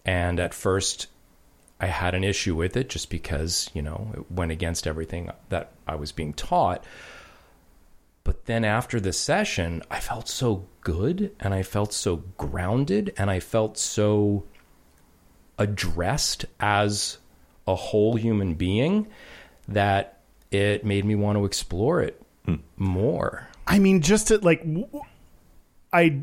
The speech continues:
Speaker 3: I don't know if it's annoying how often it's, like, connected only and directly to sex, but, like, are you talking about jerking off? Like, what, like, that to me, when you say, like, addressed fully, you were just talking about not touching things like dicks. Like, d-, is that,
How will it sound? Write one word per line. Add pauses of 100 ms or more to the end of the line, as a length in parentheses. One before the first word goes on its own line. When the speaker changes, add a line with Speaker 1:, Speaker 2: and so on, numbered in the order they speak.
Speaker 3:
I
don't
know
if
it's
annoying
how
often
it's,
like,
connected (100)
only
and
directly
to
sex,
but,
like,
are
you
talking
about
jerking
off?
Like,
what,
like,
that
to
me,
when
you
say,
like,
addressed
fully,
you
were
just
talking
about
not
touching
things
like
dicks.
Like, (440)
d-,
is
that,